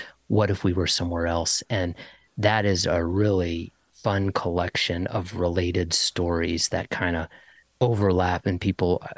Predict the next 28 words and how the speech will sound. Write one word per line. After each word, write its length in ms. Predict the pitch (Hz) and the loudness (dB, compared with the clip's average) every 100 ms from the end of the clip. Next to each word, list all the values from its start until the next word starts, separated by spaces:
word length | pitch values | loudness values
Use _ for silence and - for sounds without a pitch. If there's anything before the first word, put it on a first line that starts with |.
| - - | -16 -4
the, 140 | 107 92 | 0 0
what 260 | - 113 | 2 2
happens 420 | 101 98 98 92 | 2 0 -2 0
in 100 | 95 | 0
their 120 | 90 85 | 0 2
workplace 680 | 98 - - 92 90 87 - | 0 0 -2 0 0 0 -2
and 200 | 90 78 | -2 -4
outside 460 | - - 92 90 | -4 -2 -2 -2
of 60 | 87 | -2
their 140 | 87 | -2
lives 380 | 85 85 85 - | 0 -2 0 -2
and 100 | - | -2
how 260 | - 98 - | -4 -4 -4
they're 160 | - - | -2 -2
all 180 | 80 - | -2 -2
intertwined. 680 | 98 98 - 101 92 92 | -6 -8 -6 -4 -4 -4
And 80 | 95 | -2
I, 200 | 90 90 - - | -2 -2 -6 -2
I'm 240 | 117 117 - - _ - | 0 0 -2 -10 _ 0
intrigued 640 | 127 - - 151 147 123 | 0 0 2 4 4 2
at 140 | - - | -4 -2
people 300 | 120 - 104 | -2 0 0
who 160 | 107 | -2
can 180 | - 95 | -2 -4
pull 320 | - - 107 92 | -4 -2 0 0
off 340 | 92 87 - _ _ _ _ _ - | -2 -4 -10 _ _ _ _ _ -6
connected 680 | 104 87 95 - 95 90 | -6 -4 -6 -4 -4 0
stories 960 | - - 92 82 64 52 - - - | 0 2 2 2 -2 -4 -2 -4 -6